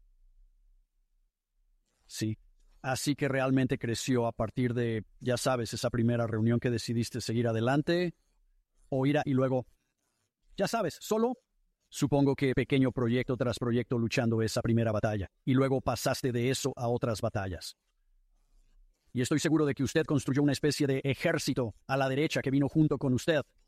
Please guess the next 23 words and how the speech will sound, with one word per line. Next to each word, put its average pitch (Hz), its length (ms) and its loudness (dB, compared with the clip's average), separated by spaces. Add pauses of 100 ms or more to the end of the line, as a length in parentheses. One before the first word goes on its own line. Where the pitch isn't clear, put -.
(140)
¿Hubo 202 220 2
gente 170 340 -2
que 113 100 0
quizás 147 640 0
estuvo 156 460 0
con 127 180 0
usted 135 400 0
en 127 100 0
la 120 80 0
primera 127 320 0
batalla 131 540 0
y 135 120 -2
que - 120 0
acudió 127 400 2
a 131 60 4
la 131 80 0
segunda 131 560 0
en 113 80 0
la 107 80 0
que 120 100 -6
se 110 120 -4
vio 127 280 0
involucrado? 131 680 0